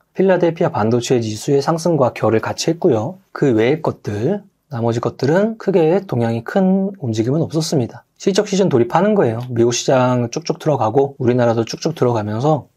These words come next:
이제 올라갔던 반도체에서 실적이 동반이 안 된 섹터는 속도감이 줄고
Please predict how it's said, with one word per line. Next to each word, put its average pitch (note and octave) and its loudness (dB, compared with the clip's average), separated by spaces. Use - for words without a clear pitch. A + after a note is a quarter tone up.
이제 A2+ 2
올라갔던 F3+ 2
반도체에서 C3 2
실적이 F#3+ 0
동반이 B2 2
안 G#2+ -4
된 C#3 0
섹터는 D3 -2
속도감이 D3 0
줄고 G#2+ -4